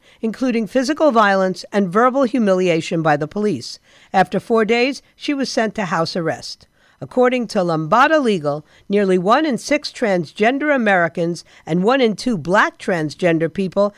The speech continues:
has been to prison. Once behind bars, discriminatory policies and the constant threat of sexual assault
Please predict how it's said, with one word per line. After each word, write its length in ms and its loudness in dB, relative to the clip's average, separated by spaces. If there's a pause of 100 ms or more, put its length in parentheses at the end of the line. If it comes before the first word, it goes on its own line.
(140)
has 180 -6
been 240 -2
to 80 -2
prison. 540 -2 (280)
Once 260 2
behind 420 0
bars, 440 2 (200)
discriminatory 800 0
policies 640 0
and 220 -2
the 60 -4
constant 640 -2
threat 300 2
of 120 -6
sexual 520 -2
assault 460 2